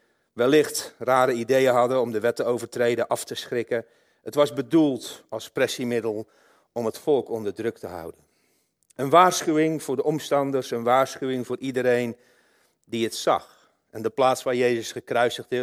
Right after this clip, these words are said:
wordt, is buiten de stad en is dan ook een plaats waar veel mensen langskomen. Al ver voor de Romeinse overheersing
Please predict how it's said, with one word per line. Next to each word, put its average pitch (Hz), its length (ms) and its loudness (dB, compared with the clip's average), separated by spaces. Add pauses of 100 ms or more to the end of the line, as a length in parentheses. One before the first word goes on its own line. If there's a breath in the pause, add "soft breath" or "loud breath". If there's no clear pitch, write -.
wordt, 120 280 -4 (480 soft breath)
is 95 220 -10
buiten 143 360 4
de 120 80 -4
stad - 500 -4 (220)
en 120 120 -10
is 131 100 -2
dan 135 120 -2
ook 131 140 -2
een 123 100 -10
plaats 127 340 2
waar 123 140 0
veel 135 280 2
mensen 127 340 -2
langskomen. 127 640 -4 (3000)
Al 147 180 4
ver 175 300 6
voor 170 200 4
de 170 80 6
Romeinse 160 520 4
overheersing 143 840 2